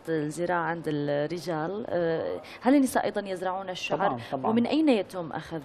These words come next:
Speaker 1: آه، الشعر لديهم؟
Speaker 2: النساء، آه، عشرين بالمية من المرضى اللي بنقوم بالعملية لهم هن من النساء، ولكن النقطة إن عند النساء نحن بنقوم بالعملية بدون حلاقة.
Speaker 1: مهم.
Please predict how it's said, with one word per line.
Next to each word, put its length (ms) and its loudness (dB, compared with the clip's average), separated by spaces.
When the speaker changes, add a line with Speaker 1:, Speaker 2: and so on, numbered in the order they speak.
Speaker 1:
آه، 360 -2
الشعر 420 -8
لديهم؟ 280 0
Speaker 2:
النساء، 580 2
آه، 200 0
عشرين 420 -2
بالمية 280 0
من 80 2
المرضى 380 0
اللي 300 -2
بنقوم 400 -2
بالعملية 520 0
لهم 280 -2
هن 240 -2
من 100 0
النساء، 460 -4
ولكن 360 -2
النقطة 340 -4
إن 420 -4
عند 200 -2
النساء 340 -2
نحن 220 -4
بنقوم 400 -2
بالعملية 580 0
بدون 280 -2
حلاقة. 480 -4
Speaker 1:
مهم. 80 -10